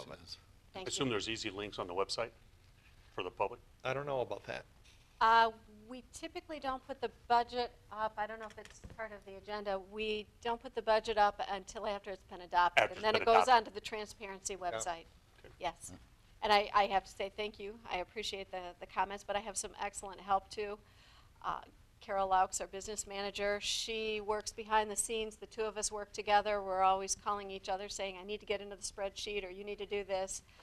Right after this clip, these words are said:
Speaker 2: Uh, and I, I really count on her assistance as well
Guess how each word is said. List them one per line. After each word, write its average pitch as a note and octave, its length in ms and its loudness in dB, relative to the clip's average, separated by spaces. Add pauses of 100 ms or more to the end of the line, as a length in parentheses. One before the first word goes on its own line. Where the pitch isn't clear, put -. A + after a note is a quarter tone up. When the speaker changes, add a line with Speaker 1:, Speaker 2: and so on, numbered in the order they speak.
(560)
Speaker 2:
Uh, F#3 340 6
and G#3+ 120 0
I, G#3 180 2
I A3 60 8
really A3 280 2
count A3+ 380 -2
on G3+ 140 -2
her A#3 180 -2
assistance A3 560 -4 (100)
as G3+ 220 -2
well G#3+ 340 10